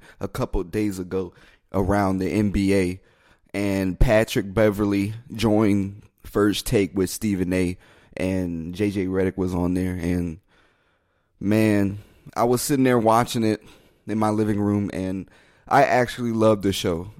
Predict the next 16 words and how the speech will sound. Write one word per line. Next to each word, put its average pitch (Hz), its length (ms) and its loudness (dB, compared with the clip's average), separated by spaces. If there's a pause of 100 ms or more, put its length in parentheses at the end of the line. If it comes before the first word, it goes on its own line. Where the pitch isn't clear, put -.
I 92 120 -4
think 98 240 -4
it - 20 -2
was 92 140 -2
a 92 40 -4
great 104 300 -2
show 98 460 -2 (560)
with 98 220 2
Patrick 104 360 2
Beverley 98 560 2
and 101 100 -2
J 92 160 -6
J 95 140 -4
Redick 90 320 -2
on 87 180 0
there, 87 320 -4